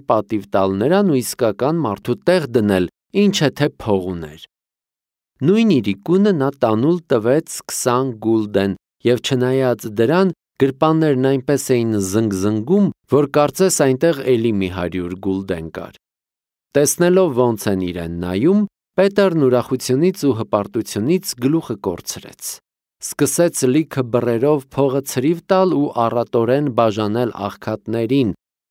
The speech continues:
դեռ միտն էր, որ մի ժամանակ էլ իրեն էր աղքատությունը ճնշում։ Պարի թագավորի բանեցրած բոլոր հնարները ոչինչ էին նոր պարողի գերբնական շնորհքի առաջ,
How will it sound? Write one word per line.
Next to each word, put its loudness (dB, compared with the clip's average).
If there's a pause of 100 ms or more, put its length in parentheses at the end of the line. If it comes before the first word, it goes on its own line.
դեռ 2
միտն 0
էր, 2
որ 2
մի -2
ժամանակ -4
էլ 0
իրեն -2
էր -6
աղքատությունը -10
ճնշում։ -14 (1200)
Պարի 2
թագավորի 0
բանեցրած -2 (120)
բոլոր 2
հնարները 0
ոչինչ -2
էին 0
նոր 0
պարողի -4
գերբնական -4
շնորհքի -8
առաջ, -4